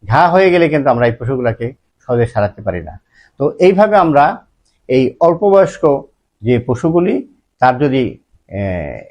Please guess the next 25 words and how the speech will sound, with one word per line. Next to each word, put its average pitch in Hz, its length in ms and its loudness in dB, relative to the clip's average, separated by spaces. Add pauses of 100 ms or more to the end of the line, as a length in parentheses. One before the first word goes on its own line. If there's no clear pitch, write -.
(440)
থাইলেরিয়া 220 420 4
জাতীয় 180 420 2
জনিত 139 240 0
কারণে 117 420 -2
এবং 127 160 -6
অ্যানাপ্লাজমা 120 480 0
জনিত 131 280 -8
কারণে 110 320 -6
যদি 113 300 -14 (320)
প্যারালাইসিস 135 500 0
হয়, 120 180 0 (300)
তাহলে 139 200 2
আমরা 120 300 0 (100)
এটাকে 117 280 -10
ভালো 113 300 -6
করতে 92 260 -12
পারি। 69 140 -16 (760)
আর 107 300 0 (220)
এই 226 260 4
যে 226 400 2
অ্যানাপ্লাজমা 180 500 2
জা-, 175 400 0 (160)
বা 139 280 0
থাইলেরিয়া 160 400 2
জনিত 165 480 0